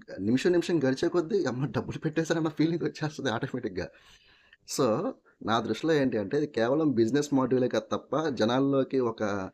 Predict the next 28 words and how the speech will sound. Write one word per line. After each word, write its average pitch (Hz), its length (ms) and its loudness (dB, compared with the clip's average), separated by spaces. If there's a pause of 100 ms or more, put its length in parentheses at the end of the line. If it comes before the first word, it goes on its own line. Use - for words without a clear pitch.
(260)
సినిమాని 131 360 2
తీసుకెళ్తాం 117 480 0
అన్న 110 140 0
కాన్సెప్ట్ 107 440 -2
కాదు. 101 240 -2
వాళ్ళు 110 260 2
ఏదైతే 123 260 2
లాసెస్‌లో 117 440 0
ఫేస్ 110 260 -2
అయ్యి, 107 180 -2
ఫేస్ 110 260 -2
చేశారో, 101 440 -4 (420)
పుష్ప 113 220 0
టూకి 127 280 2
ఏదైతే 113 240 2
పెట్టారో 107 460 0
ఏమో, 104 220 0
ఆ 92 180 -4
డబ్బులు, 98 480 -2
ఆ 104 60 -2
డబ్బులు 101 320 -2
రికవర్ 117 320 -2
చేసుకుంటాకే 110 500 -2
వాళ్ళు 104 440 -2 (280)
ప్రజెంట్ 127 320 0
గవర్నమెంట్‌తో 113 480 -2
డీల్ 107 240 -2
చేసుకొని 117 500 -2